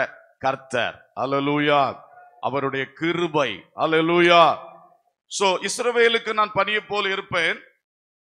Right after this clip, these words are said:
அவன் லீலி புஷ்பத்தை போல் மலர்வான்" சொல்லிட்டு,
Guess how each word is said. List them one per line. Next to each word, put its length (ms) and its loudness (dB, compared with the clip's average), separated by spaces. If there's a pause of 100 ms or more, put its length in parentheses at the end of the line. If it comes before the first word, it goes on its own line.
(180)
அவன் 260 -4
லீலி 220 -2
புஷ்பத்தை 560 -8
போல் 260 -6
மலர்வான்" 480 -2
சொல்லிட்டு, 720 -8